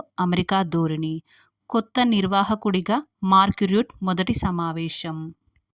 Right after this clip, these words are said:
ఈ సమావేశం కోసం నెదర్లాండ్స్ ప్రభుత్వం ప్రత్యేక భద్రతా ఏర్పాట్లు చేపట్టింది. రోడ్లు మూసివేత, విమానాశ్రయ రన్వే మూసివేత,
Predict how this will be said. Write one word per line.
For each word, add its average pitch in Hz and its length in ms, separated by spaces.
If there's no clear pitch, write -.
ఈ 233 180
సమావేశం 208 720
కోసం 190 400
నెదర్లాండ్స్ 220 680
ప్రభుత్వం 196 460
ప్రత్యేక 226 480
భద్రతా 196 500
ఏర్పాట్లు 185 560
చేపట్టింది. 170 840
రోడ్లు 214 320
మూసివేత, 190 640
విమానాశ్రయ 208 800
రన్వే 185 420
మూసివేత, 175 580